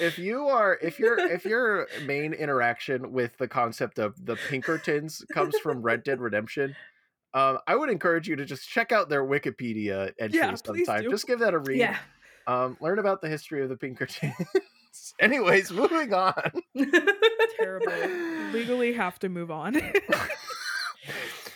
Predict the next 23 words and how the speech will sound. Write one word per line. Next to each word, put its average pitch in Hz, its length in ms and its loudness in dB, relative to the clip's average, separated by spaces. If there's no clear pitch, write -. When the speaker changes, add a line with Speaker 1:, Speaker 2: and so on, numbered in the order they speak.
Speaker 1:
If - 120 -10
you 185 100 -4
say 185 260 4
Pinkerton 165 580 -2
in 143 80 0
a 147 80 0
podcast 139 580 0
ten 180 240 2
times, 151 400 0
you 147 140 -2
automatically 143 540 2
have 131 120 0
to 285 100 -10
change 135 340 -4
topics, 127 500 -2
and 156 200 -2
that's 185 200 0
what 170 160 2
we 165 100 4
will 151 140 2
be 151 100 -4
doing 143 300 -2
now. 139 260 2